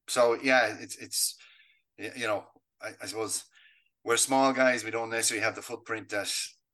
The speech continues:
that some other fellas have or don't make as much noise as some of them. But, and,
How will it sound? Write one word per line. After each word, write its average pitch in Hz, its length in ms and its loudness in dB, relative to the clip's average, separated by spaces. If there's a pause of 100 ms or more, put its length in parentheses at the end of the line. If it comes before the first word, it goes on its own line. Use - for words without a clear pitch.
(160)
that 95 140 -10
some 101 120 -8
other 110 180 -4
fellas 104 300 -4
have 104 260 4
or 98 60 -2
don't 101 200 -4
make 98 160 -6
as 95 100 -6
much 101 240 -6
noise 104 320 0
as 98 120 0
some 104 140 -2
of 101 60 -8
them. 98 240 -10
But, 98 280 -4 (600)
and, 151 140 0